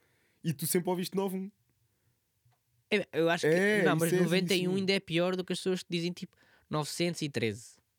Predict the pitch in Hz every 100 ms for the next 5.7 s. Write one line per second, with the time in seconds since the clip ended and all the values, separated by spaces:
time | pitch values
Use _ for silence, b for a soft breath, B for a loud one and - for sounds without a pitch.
0 | _ _ - - - - - - 185 -
1 | - 180 165 B B B - 117 120 104
2 | 131 135 123 110 85 _ _ - 135 131
3 | - 117 101 - 135 127 147 120 120 113
4 | 120 247 254 226 - 208 202 180 190 208
5 | 190 185 220 226 220 214